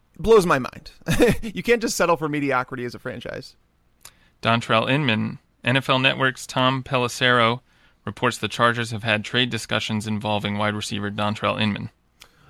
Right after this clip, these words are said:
Speaker 1: I'll say no shit, um, because Mike Williams just came off, uh, the, the pup list. They expect him to be back sooner rather than later, and this is a, this is a crowded team. They have so many wide receiving options, even though, uh, most people don't know, Don-, Don-,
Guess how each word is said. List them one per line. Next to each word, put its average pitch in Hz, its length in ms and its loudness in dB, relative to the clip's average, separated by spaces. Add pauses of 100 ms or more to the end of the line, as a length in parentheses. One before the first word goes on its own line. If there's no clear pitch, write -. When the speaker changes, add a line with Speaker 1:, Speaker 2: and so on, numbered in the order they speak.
(320)
Speaker 1:
I'll 175 60 -8
say 226 100 -6
no 202 140 -4
shit, 196 320 -6 (260)
um, 143 380 0
because 147 460 -2
Mike 156 280 0
Williams 170 400 -2
just - 140 -6
came 160 180 -4
off, 165 300 -2
uh, 147 260 0
the, 143 220 -2
the 139 100 -8
pup - 260 -2
list. 151 320 -2
They 127 120 -4
expect - 300 -4
him 147 140 -6
to 147 60 -6
be 151 80 -2
back 147 240 -2
sooner 147 220 -4
rather 147 240 0
than 139 160 -8
later, 139 260 0
and 139 100 -2
this 156 160 -4
is 156 200 -4
a, 135 80 -4 (240)
this 185 160 -2
is 151 100 -8
a 127 40 -6
crowded 139 500 0
team. 131 420 -8
They - 80 -4
have 156 160 2
so 160 260 0
many 156 140 -2
wide 143 220 0
receiving 139 360 -6
options, 139 440 -4
even 233 160 -4
though, 220 240 2 (500)
uh, 147 220 0
most 185 180 0
people - 160 -4
don't 165 160 2
know, 143 160 0
Don-, 156 200 2
Don-, 131 420 -6